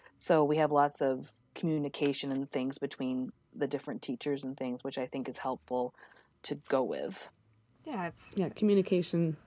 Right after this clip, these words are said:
Speaker 3: between teachers, especially when it comes to kids. No, that's very important. I'm glad you guys have that open dialogue.
Speaker 2: It's, it's
Speaker 1: Mm-hmm.
Speaker 2: also nice to be able to bring in those, um, those specific, uh, therapists, even though they're there obviously to help that one kid, just to be like,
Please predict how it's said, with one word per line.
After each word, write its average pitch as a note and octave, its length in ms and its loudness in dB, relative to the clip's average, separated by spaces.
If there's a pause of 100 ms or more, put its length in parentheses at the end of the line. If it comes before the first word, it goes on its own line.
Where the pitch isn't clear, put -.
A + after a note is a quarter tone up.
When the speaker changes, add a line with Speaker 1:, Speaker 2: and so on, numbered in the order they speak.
(200)
Speaker 3:
between F#3 300 4
teachers, E3 340 2
especially D#3 680 2
when D#3+ 160 0
it - 80 -2
comes D#3+ 160 -4
to - 80 -6
kids. - 420 -6 (140)
No, - 100 0
that's D#3 180 -2
very F3 200 2
important. D#3 300 0
I'm D#3 40 0
glad D#3+ 200 2
you D3+ 40 2
guys D3 260 -2
have D3 180 -6
that C#3+ 300 -2
open D#3 220 0
dialogue. C#3+ 440 -4 (300)
Speaker 2:
It's, - 140 -10 (140)
it's G#3+ 80 -2
Speaker 1:
Mm-hmm. F#3+ 100 4
Speaker 2:
also A3 200 4
nice G3+ 180 0
to - 60 -6
be G3+ 40 0
able F3+ 120 2
to F3 80 2
bring E3 180 0
in E3 160 -2
those, D3+ 420 0 (100)
um, D3 600 0 (160)
those E3+ 160 0
specific, D#3+ 480 -4
uh, C#2 220 -2 (100)
therapists, D#3 640 -2
even G3 160 2
though F#3 100 8
they're F3 120 4
there F#3 220 6 (200)
obviously F#3 380 4
to D#3 120 -2
help E3 200 -4
that D#3+ 140 -2
one D3+ 200 0
kid, D#3+ 260 -4
just - 140 -8
to - 40 -16
be F3 60 -4
like, E3 160 -2